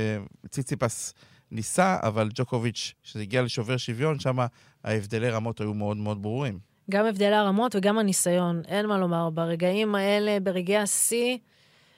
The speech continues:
Speaker 2: הלחץ מאוד מאוד משפיע, גם על החבטות, גם על הראש,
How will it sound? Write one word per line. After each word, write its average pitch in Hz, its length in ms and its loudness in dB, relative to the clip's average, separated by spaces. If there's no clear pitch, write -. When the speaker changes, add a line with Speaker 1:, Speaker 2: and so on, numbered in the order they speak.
Speaker 2:
הלחץ 170 760 -2
מאוד 196 360 2
מאוד 214 240 2
משפיע, 220 720 2
גם 202 220 2
על 208 80 2
החבטות, 185 840 0
גם 196 280 0
על 208 120 2
הראש, 196 580 0